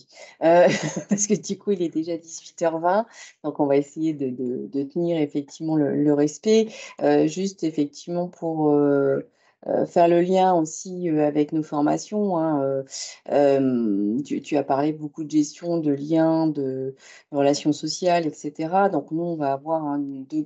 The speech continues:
deux grands types de, de formations qui, qui correspondent un peu à ce que, tout ce que tu as pu décrire. Euh, donc no-, notre master, effectivement, euh, gestion de l'environnement, parcours management des risques,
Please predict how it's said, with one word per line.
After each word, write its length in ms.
deux 160
grands 300
types 280
de, 140
de 100
formations 600
qui, 260
qui 220
correspondent 500
un 140
peu 180
à 60
ce 100
que, 100
tout 200
ce 80
que 80
tu 200
as 60
pu 220
décrire. 600
Euh, 120
donc 240
no-, 180
notre 280
master, 400
effectivement, 840
euh, 60
gestion 360
de 80
l'environnement, 560
parcours 320
management 500
des 120
risques, 380